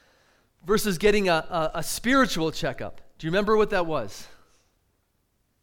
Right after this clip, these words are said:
In a physical checkup, you examine how healthy you are by looking at your physical body, right? But when you're getting a, a spiritual checkup, you examine how healthy you are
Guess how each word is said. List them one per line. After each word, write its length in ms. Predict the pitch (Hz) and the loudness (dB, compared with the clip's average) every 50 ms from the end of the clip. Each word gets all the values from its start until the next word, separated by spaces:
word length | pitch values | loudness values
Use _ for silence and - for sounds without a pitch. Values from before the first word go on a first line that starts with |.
| _ _ _ _ _ _ _ _ _ _ _ _ | _ _ _ _ _ _ _ _ _ _ _ _
In 100 | - 165 | -6 -4
a 60 | 185 - | -4 -4
physical 560 | - - - 294 294 269 294 - 226 202 180 | -4 0 0 2 4 4 4 4 6 4 4
checkup, 500 | 185 - 190 175 165 190 185 185 - 185 - | 4 2 0 0 0 0 0 0 -2 -4 -8
you 420 | 185 160 170 208 208 208 220 - - - - - | -6 -4 -2 -2 -2 -2 -4 -6 -10 -16 -10 -6
examine 840 | 196 175 156 139 139 156 214 247 277 269 220 214 190 190 190 185 - - - - - _ _ - | -4 -4 -2 -2 2 4 6 6 6 6 6 4 2 2 0 -4 -8 -12 -20 -20 -20 _ _ -2
how 180 | - 196 202 | 2 4 4
healthy 400 | 185 - 240 277 285 277 - 220 | 6 8 8 8 8 6 4 0
you 200 | 214 208 196 175 | 0 2 6 6
are 160 | 185 190 190 | 8 8 8
by 140 | 196 202 196 | 6 6 6
looking 360 | 196 196 240 247 254 254 214 | 6 4 4 2 2 2 2
at 120 | 220 214 208 | 2 2 4
your 220 | 208 220 208 202 208 - - - - | 4 6 4 4 2 -2 -8 -8 -2
physical 400 | - 262 254 226 262 208 233 233 | 0 2 2 2 4 4 4 4
body, 500 | 185 147 220 226 262 285 247 180 127 110 - - | 4 4 4 4 6 4 4 2 0 -6 -10 -8
right? 360 | 147 156 170 202 254 - - - - - - _ _ _ _ _ _ _ _ _ _ _ _ _ _ _ | -4 -2 -2 -2 -2 -6 -10 -16 -20 -20 -20 _ _ _ _ _ _ _ _ _ _ _ _ _ _ _
But 120 | - 190 214 | -2 2 4
when 140 | 220 226 226 | 4 4 4
you're 260 | 220 160 214 240 233 | 4 4 2 2 4
getting 320 | 170 247 277 277 262 233 | 4 4 4 6 6 4
a, 140 | 214 202 - - | 4 2 2 0
a 60 | 202 | -4
spiritual 600 | 196 - - 247 285 330 339 277 - 208 196 185 170 | -4 -2 0 2 4 4 4 4 2 0 -2 -2 -2
checkup, 460 | - - 202 196 180 - 220 208 - | -2 -2 -2 0 0 0 -2 0 0
you 100 | 202 214 | 0 -2
examine 480 | 208 165 156 180 226 262 262 233 226 202 | -2 -2 0 2 2 4 4 2 2 0
how 140 | 196 190 | 0 0
healthy 380 | 175 170 240 277 302 - 247 214 | 2 4 4 4 4 2 0 -2
you 200 | 196 185 165 156 | -2 -2 0 0
are 300 | 156 160 165 170 170 | 0 0 0 -2 -4